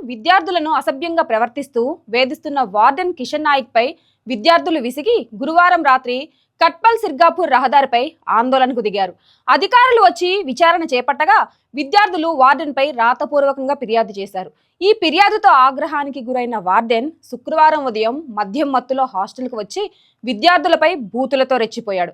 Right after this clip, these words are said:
అంతటితో ఆగకుండా హాస్టల్ సిబ్బందికి ఫోన్ చేసి, "నా మీదనే ఫిర్యాదు చేస్తారా?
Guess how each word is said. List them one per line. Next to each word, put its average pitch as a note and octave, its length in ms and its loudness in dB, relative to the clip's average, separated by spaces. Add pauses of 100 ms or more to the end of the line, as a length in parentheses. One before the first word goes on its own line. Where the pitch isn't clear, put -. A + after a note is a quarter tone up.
(280)
అంతటితో A4 580 2
ఆగకుండా C#4+ 560 2 (320)
హాస్టల్ E4+ 400 0
సిబ్బందికి E4 480 -6
ఫోన్ C4+ 300 -6
చేసి, B3+ 220 -8 (380)
"నా C4 220 2
మీదనే G#4+ 360 -2
ఫిర్యాదు E4+ 400 0
చేస్తారా? B3+ 500 0